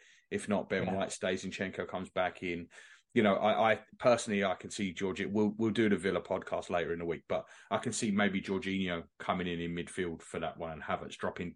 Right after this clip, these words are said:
Speaker 1: back down to the bench again. Um, that wouldn't surprise me if, if that happened. Um, it wouldn't surprise me if Trossard got a start in front of Martinelli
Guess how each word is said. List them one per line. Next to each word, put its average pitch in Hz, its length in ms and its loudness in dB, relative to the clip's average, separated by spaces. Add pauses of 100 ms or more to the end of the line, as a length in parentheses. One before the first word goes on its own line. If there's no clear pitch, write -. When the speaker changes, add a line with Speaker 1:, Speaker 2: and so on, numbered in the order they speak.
Speaker 1:
back - 220 -4
down 85 240 -4
to - 100 -14
the - 60 -8
bench 92 320 -2
again. 101 260 -2 (460)
Um, 92 320 2 (100)
that 92 180 0
wouldn't 92 220 0
surprise 92 400 0
me 95 140 -4
if, 85 240 -10
if 98 140 -8
that - 180 -2
happened. 92 400 -4 (400)
Um, 92 340 4
it 120 140 6
wouldn't 110 180 6
surprise 104 300 2
me 104 80 0
if 98 100 -6
Trossard 98 500 0
got - 200 -2
a - 40 -6
start 92 380 0
in 90 100 -8
front - 320 -4
of 85 160 -8
Martinelli 95 540 0